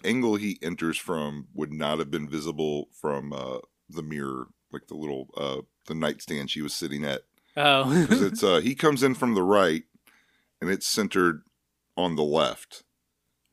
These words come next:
Speaker 2: I gotcha.
Speaker 1: Yeah. It's, uh, it's movie magic. It's a
Speaker 2: <laughs>
Speaker 1: trick of, it's, it's a trick of mirrors.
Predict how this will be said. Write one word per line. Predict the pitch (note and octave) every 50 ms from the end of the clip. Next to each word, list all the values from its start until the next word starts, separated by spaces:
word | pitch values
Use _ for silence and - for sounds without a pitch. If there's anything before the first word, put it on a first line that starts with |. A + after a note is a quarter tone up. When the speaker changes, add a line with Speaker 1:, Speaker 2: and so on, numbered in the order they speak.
| _ _ _ _ _ _ _ _ _ _ _ _ _ -
Speaker 2:
I | C3+ C#3
gotcha. | C#3 C3+ C3 C3 B2 - - - C3 B2+ - -
Speaker 1:
Yeah. | D#2+ E2+ D#2+ D#2 C#2+ C2+ B1 A#1 - _ _ _ _ _ _ _ _ -
It's, | C#2 - - -
uh, | F2 D#2 D2+ C#2+ C#2 C#2 _ _ _ _ _ _ _ _ _ _ _ _ _ _ _ _ _
it's | - -
movie | G#2 G#2+ G2 G2+ G#2+
magic. | G2+ F2+ D2 D2 C#2+ B1 C2+ - - _ _ -
It's | G3 - - G#3 G3 - -
a | F4 A3
Speaker 2:
<laughs> | -
Speaker 1:
trick | - G4+ C3+ - -
of, | A#2+ - - - -
it's, | - - - - _ - - -
it's | - -
a | - _ -
trick | - C#3+ -
of | A2+ A2+
mirrors. | G#2+ F#2+ D#2 C2+ B1+ B1 B1+ - - -